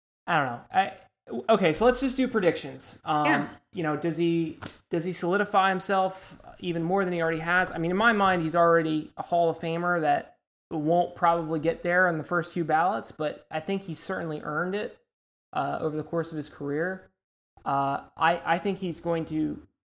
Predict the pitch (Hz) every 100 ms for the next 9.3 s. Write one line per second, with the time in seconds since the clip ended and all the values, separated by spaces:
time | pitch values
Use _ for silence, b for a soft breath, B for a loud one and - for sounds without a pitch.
0 | _ 165 156 151 165 170 175 180 180 -
1 | 190 196 170 156 160 160 160 180 170 175
2 | 160 156 - 156 - 151 151 - _ _
3 | _ _ _ - 156 - - _ - 165
4 | 185 165 170 170 170 165 160 - _ _
5 | _ _ _ - 196 185 185 - 190 185
6 | 175 175 175 180 180 170 170 165 160 170
7 | 156 165 160 160 156 - _ _ _ _
8 | _ _ - 190 190 165 165 - 202 214
9 | 208 - -